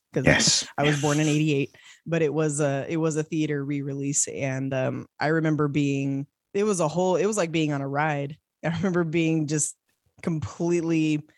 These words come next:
Speaker 1: enthralled in the, uh, in the story and being terrified and jumping over my dad when the queen that had transformed into the older woman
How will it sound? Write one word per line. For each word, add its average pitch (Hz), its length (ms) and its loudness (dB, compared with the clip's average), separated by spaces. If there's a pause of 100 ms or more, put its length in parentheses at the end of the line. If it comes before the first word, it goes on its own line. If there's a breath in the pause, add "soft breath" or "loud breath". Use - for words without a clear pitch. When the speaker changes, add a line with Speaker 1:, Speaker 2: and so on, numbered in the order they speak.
(360 soft breath)
Speaker 1:
enthralled 156 680 0
in 143 220 0
the, 143 280 -4
uh, 139 200 -4
in 151 180 2
the 139 100 0
story 160 680 0
and 156 260 0
being 143 360 0 (100)
terrified 151 1040 0
and 151 240 -2
jumping 160 460 0
over 151 240 2
my 143 240 -4
dad 143 500 -4 (320 loud breath)
when 151 640 2
the 156 140 0
queen 170 480 2
that 143 120 0
had 143 200 0
transformed 151 680 0
into 143 320 0
the 143 400 0 (460 loud breath)
older 165 320 2
woman 156 520 0